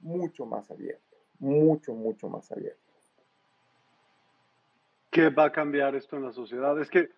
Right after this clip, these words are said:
Speaker 2: en verdad, to-, o sea, como que no, a-, en estos instantes no se me ocurre qué más preguntas hacerte, como que necesito un poco más de feedback de
Speaker 1: Ujú.
Speaker 2: por qué vamos a hacer o por qué estamos teniendo este tema.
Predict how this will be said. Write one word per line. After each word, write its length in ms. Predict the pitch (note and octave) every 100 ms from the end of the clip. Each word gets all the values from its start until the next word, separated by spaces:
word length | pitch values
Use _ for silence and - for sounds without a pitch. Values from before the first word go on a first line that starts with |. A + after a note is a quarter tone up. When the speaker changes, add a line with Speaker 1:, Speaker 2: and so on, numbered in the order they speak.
| _ _ _ -
Speaker 2:
en 160 | D3
verdad, 400 | D#3 D3 F3+ G3 -
to-, 140 | F#3+
o 60 | D#3
sea, 140 | D3+
como 360 | C3+ C#3+ C#3+ B2+
que 160 | - C#3
no, 320 | C#3+ F#3 F3+
a-, 140 | C3
en 260 | D3 C#3+ D#3+
estos 260 | E3+ G#3+
instantes 540 | E3+ C3+ C#3+ C#3 D3 E3
no 120 | D#3
se 100 | E3+
me 100 | D#3
ocurre 400 | B2 C#3 C#3 C#3
qué 120 | -
más 240 | D3 D3 D3
preguntas 520 | D3+ C3+ C3+ - C3+
hacerte, 580 | A#2+ - C#3 C#3 C3 B2+ _
como 280 | - B2 B2+
que 160 | B2 A2+ -
necesito 600 | C3 A#2+ A#2+ C#3+ C3+ D#3
un 100 | D#3
poco 300 | D3 C#3+ C#3
más 260 | C3 C3
de 120 | B2 A#2
feedback 460 | D3 C3 C3 C3 - _ _ _ _ -
de 140 | C3
Speaker 1:
Ujú. 240 | F3 B3
Speaker 2:
por 220 | - A#2+ -
qué 160 | C#3
vamos 360 | C3 C#3 D3 -
a 80 | A#2+
hacer 380 | - C3+ C3+ C3 - _ _
o 140 | B2
por 180 | A2 A#2+
qué 100 | -
estamos 400 | - D#3 D3+ B2
teniendo 340 | B2+ C3 C3+
este 180 | C3 -
tema. 400 | A2 D#3+ D#3+ B2